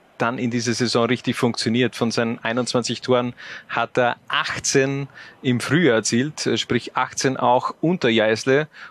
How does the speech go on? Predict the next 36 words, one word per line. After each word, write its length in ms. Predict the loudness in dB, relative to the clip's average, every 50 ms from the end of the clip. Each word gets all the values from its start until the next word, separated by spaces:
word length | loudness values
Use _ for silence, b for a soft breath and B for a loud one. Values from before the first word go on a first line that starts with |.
| B -8
Und 180 | -8 -8 -8 -8 _ _ _ _ _
das 180 | -2 0 2
war 140 | 2 2 2
ja 60 | 2
schon 180 | 2 0 0 2
Thema 220 | 2 2 2 2
in 60 | 2 2
der 120 | 2 2
letzten 300 | 2 2 2 0 -2 0
Zwarer-Konferenz. 760 | 2 2 4 4 2 0 0 0 0 0 0 0 0 0 -2
Ich 100 | -4 -6 -2
bin 140 | -2 0
gespannt, 640 | 2 0 0 0 0 0 0 0 -2 -6 -8 -10 -8
wie 220 | -8 -8 -8 -8 -2
da 280 | 0 2 2 2 2 2
auch, 480 | 2 4 6 6 4 4 2 0 2
äh, 200 | 4 4 4 2 0 -2
dieser, 500 | -2 0 2 2 4 4 4 4 2 0 B B B B B B -20 -18 -16 -16 -14 -14 -14 -6
für 140 | -2 0 2
wen 180 | 2 2 4 4
wird 120 | 2 2
er 40 | 2
sich 180 | 0 0 0 0
entscheiden? 420 | 0 2 2 2 2 2 0 -2
Für 120 | -2 -2 0
Šeško, 500 | 0 0 0 0 0 0 2 2 2 0
für, 460 | -2 -4 -2 0 2 4 4 2 2
für 420 | 0 0 2 4 4 4 2 2
Adamo, 680 | 2 2 2 2 2 2 2 0 0 0 0 0 -2 -4
für 800 | -8 -6 -2 0 2 2 2 0 0 -2 -4 -6 -6 -8 -8 -4
Seko 280 | -4 -4 -2 -2 -2
Koita, 600 | -2 2 2 4 2 2 2 2 2 2 0 -2 B B B B B B B B
äh, 100 | -4 -2
für 180 | 0 2 2 2
Karim 360 | 2 2 2 2 0 0 0
Adeyemi. 760 | 0 0 2 2 2 2 2 2 2 2 2 0 -2 -4 -8